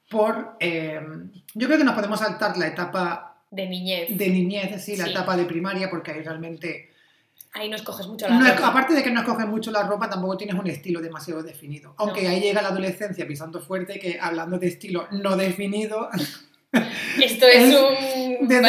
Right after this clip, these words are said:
Speaker 1: que
Speaker 2: batiburrillo.
Speaker 1: pisas, desde que pisas el instituto hasta que sales, es que ese es tu estilo, no tener estilo, básicamente.
Speaker 2: Sí. Pasas por todas las fases brevemente.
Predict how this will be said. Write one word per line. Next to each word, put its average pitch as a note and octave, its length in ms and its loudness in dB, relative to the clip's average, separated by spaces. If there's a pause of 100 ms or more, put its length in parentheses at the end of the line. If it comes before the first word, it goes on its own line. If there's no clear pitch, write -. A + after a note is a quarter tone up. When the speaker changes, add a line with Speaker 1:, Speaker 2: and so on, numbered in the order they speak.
Speaker 1:
que B3 120 8
Speaker 2:
batiburrillo. D4 200 10 (220)
Speaker 1:
pisas, E4 180 8
desde A#3 260 6
que A3+ 120 0
pisas A3 280 2
el A3+ 100 6
instituto A3+ 380 0
hasta G#3+ 220 -4
que G#3 80 -2
sales, A3 560 0
es F3+ 180 0
que F3+ 140 -2
ese F3+ 180 -2
es F#3 140 -6
tu E3 100 -2
estilo, D3+ 540 0
no E3+ 240 -4
tener E3+ 260 -10
estilo, E3 540 -10
básicamente. - 640 -14
Speaker 2:
Sí. - 60 -20
Pasas A3+ 280 -2
por A3+ 220 -6
todas A3+ 220 -2
las A#3+ 180 -4
fases C#4 640 -4 (460)
brevemente. G#3+ 880 2